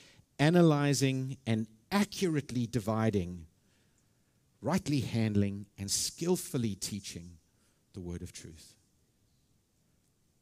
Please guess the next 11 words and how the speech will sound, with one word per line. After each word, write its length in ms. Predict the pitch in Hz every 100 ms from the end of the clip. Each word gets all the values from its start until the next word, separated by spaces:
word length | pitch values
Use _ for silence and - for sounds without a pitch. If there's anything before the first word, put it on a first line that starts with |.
| _ _ _ _
You 80 | 110
see, 240 | - 139 - - _ _ -
so 200 | - 127
this 320 | 98 165 185
is 100 | 202
the 80 | 185
foundation 680 | 156 143 123 127 123 120 107
for 140 | 110
this 160 | 101 98
series. 640 | - 98 85 78 - - _ _ _ _ _ _ _ _ _ _ _ _ _ _ _ _
Because 580 | 127 - 135 123 -